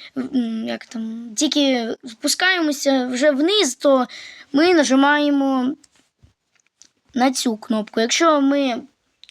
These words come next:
піднімаємося, то ми нажимаємо на цю кнопку. І як там,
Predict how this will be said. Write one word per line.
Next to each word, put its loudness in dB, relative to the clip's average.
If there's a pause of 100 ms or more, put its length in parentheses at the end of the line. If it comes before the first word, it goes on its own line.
(180)
піднімаємося, 2
то 2
ми 6
нажимаємо 2
на 0
цю -2
кнопку. -4 (720)
І 4 (160)
як 0
там, -6